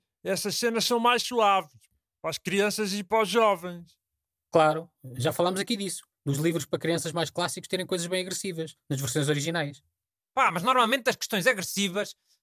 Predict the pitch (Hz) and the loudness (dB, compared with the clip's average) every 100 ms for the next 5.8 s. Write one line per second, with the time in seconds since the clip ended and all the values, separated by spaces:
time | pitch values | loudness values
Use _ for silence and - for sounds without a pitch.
0 | - 247 202 277 254 - 247 202 269 277 | -8 -4 0 0 -2 -6 -4 2 4 4
1 | 247 190 254 262 247 220 175 120 _ _ | 2 -4 -4 0 0 0 -6 -10 _ _
2 | - 202 233 180 240 220 262 240 214 131 | -4 2 4 2 -2 0 0 0 -4 -10
3 | - _ _ 160 175 220 - 240 240 226 | -14 _ _ -8 0 0 0 -2 -2 -2
4 | 240 262 240 233 208 135 - 226 247 240 | 0 0 0 -2 -4 -8 -2 2 4 4
5 | 208 170 - 147 160 131 107 | 2 -2 -10 -8 -8 -6 -10